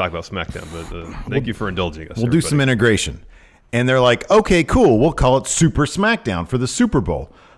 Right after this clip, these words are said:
Speaker 2: Okay, cool. Don't say Super Bowl.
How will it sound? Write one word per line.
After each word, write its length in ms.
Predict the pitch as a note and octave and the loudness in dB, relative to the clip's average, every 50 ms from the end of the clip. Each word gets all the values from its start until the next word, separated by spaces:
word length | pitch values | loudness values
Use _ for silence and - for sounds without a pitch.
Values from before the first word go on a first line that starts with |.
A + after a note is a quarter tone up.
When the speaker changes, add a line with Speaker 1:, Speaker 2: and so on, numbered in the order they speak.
| _ _ | _ _
Speaker 2:
Okay, 380 | - F#3 F#3+ - - D#3+ C#3 C#3 | 2 2 2 2 2 2 2 2
cool. 560 | - - - F3 F3 B2 F#2 D2+ C#2+ D2+ - _ _ - - - - _ _ - - - | 2 4 4 4 4 4 2 0 -4 -8 -12 _ _ -20 -20 -20 -20 _ _ -20 -10 0
Don't 340 | - D3 D3 B2+ B2 - - | 2 4 4 4 2 -2 -4
say 360 | - - - D#3+ D3 D3 C#3+ | -2 0 2 4 4 4 2
Super 500 | B2+ - - - - D3+ D3 A#2+ - B2+ | 0 -2 -4 0 2 2 2 4 4 2
Bowl. 480 | A2 E2 F2+ G2 D#2+ C#2 C2 - - - | 2 2 0 0 -2 -2 -6 -10 -14 -18